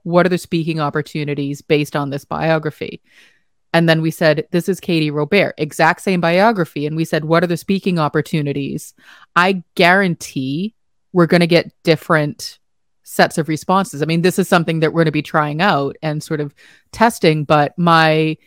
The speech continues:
instinct is that based on the gender inferred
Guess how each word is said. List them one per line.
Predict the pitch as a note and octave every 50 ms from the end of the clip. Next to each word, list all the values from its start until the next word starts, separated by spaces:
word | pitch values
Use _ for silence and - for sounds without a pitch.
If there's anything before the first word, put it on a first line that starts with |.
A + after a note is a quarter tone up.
| _ _ _ -
instinct | F3+ G3 G#3 - - G3 E3+ D#3+ -
is | E3+ D3+ - -
that | D#3 D3+ D3+ - - _ - D#3 - -
based | F3+ F3+ A3+ A#3+ - - - - -
on | F3+ E3+ E3 D#3+ D#3+ D#3+ D#3 D#3 D#3 D#3 D3+ - _ _ _ _ _ _ -
the | E3+ E3 D#3+
gender | D3 - - F3+ F3 F#3 F#3+ F3 D#3 D3+ D3+ D#3
inferred | - D#3 D#3 D3+ - - - F3+ F3 E3+ E3 D#3+ D#3 D3+ C#3+